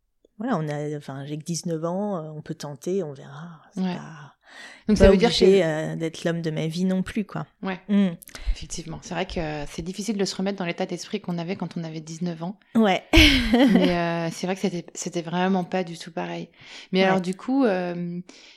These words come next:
Speaker 2: il, est-ce, est-ce que t'as, est-ce que, est-ce que, du coup, c'est toi qui chemines, en fait. C'est pas
Speaker 1: Ouais.
Speaker 2: quelque chose qui dit ou qui fait, qui te fait, qui te fait, qui
Speaker 1: Bah,
Speaker 2: qui
Speaker 1: c'est le fait que je lui ai redit non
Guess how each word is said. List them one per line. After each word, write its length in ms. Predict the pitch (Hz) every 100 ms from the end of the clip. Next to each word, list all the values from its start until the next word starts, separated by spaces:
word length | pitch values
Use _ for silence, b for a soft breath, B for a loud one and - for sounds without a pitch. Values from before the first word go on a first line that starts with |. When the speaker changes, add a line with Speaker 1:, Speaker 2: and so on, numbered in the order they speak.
| B
Speaker 2:
il, 1200 | 190 190 185 180 175 170 165 165 156 151 - - - _ _ _ _ _ _ _ _ _ _ _ _ - -
est-ce, 140 | 196 -
est-ce 280 | 208 185
que 80 | -
t'as, 320 | 208 196 175 -
est-ce 160 | 180 -
que, 520 | 185 170 160 151 - -
est-ce 140 | - 185
que, 80 | 202 -
du 120 | 196
coup, 100 | 262
c'est 140 | 254
toi 140 | 226 285
qui 100 | 233
chemines, 380 | - 208 185 170
en 80 | 170
fait. 320 | 165 - - B B
C'est 160 | - 226
pas 80 | 233
Speaker 1:
Ouais. 80 |
Speaker 2:
quelque 160 | 233 220
chose 160 | 233 226
qui 160 | 220
dit 400 | 190 226 240 240
ou 80 | 226
qui 160 | - 202
fait, 420 | - 214 214 208
qui 140 | -
te 60 | -
fait, 160 | - 185
qui 160 | 190
te 80 | -
fait, 320 | 190 180 175
qui 140 | - 170
Speaker 1:
Bah, 120 | 208
Speaker 2:
qui 100 | 196
Speaker 1:
c'est 100 | 226
le 60 | 226
fait 260 | - 262
que 600 | - 220 202 202 196 196 190
je 60 |
lui 80 | 175
ai 40 | 170
redit 360 | 196 226 226
non 320 | 208 214 247